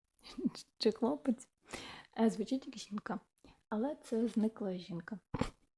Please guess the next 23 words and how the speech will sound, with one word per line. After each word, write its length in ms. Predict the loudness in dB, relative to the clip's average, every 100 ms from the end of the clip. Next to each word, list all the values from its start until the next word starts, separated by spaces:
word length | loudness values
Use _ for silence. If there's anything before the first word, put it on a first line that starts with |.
| _ _ _
Окей, 340 | 2 2 -2 -16 _ _ _
багато 360 | 0 2 0 -2
слова 260 | 0 4 4
жінка. 360 | 2 -6 -10 -16 -10 -8 -8
По-перше, 460 | 0 6 6 6 6
у 40 |
нас 140 | 6 6
з 40 |
вами 260 | 4 4 4
є 420 | 2 2 2 0
такий 640 | -6 -10 -2 0 0 -4 -8 _ _ _ _ -2
гарне 480 | 0 2 6 6 6
оформлення, 760 | 0 0 -2 0 2 4 4 2 _ -12
такий 220 | -2 0
зріз 320 | 0 -2 -4
красивий, 600 | -4 -4 -4 -2 0 0 -2 -12 -12 -14 -14 -4
де 180 | -2
тут 260 | -2 -4 0
якраз 540 | 0 4 2 2 -4 _ _ 4
ліс, 400 | 6 6 2 -20 _ _ _ _ _ _ _ -16 -8 0
е, 140 | 0 2
і 140 | 0
розповідається 1080 | 2 0 -2 -6 -4 0 2 2 0 -4 -6